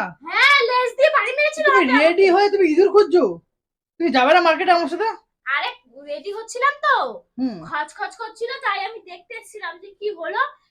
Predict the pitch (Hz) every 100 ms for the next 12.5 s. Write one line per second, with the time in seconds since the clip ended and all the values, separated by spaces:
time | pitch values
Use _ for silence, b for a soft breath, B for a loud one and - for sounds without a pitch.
0 | _ 220 403 - 311 427 480 494 554 480
1 | 480 359 320 339 320 523 - 381 415 480
2 | 339 269 277 349 415 403 415 415 - 415
3 | 508 403 349 359 254 339 311 285 370 302
4 | 349 370 269 285 403 508 554 605 659 640
5 | 679 740 698 605 587 571 523 587 523 427
6 | 508 466 330 302 269 294 294 381 370 330
7 | 277 208 165 - _ _ - 392 320 285
8 | 330 359 381 403 - 349 370 359 311 294
9 | 262 208 - - 311 269 330 277 302 330
10 | 285 294 285 302 294 349 349 381 320 269
11 | 277 269 262 262 285 262 - 277 330 571
12 | 523 539 554 554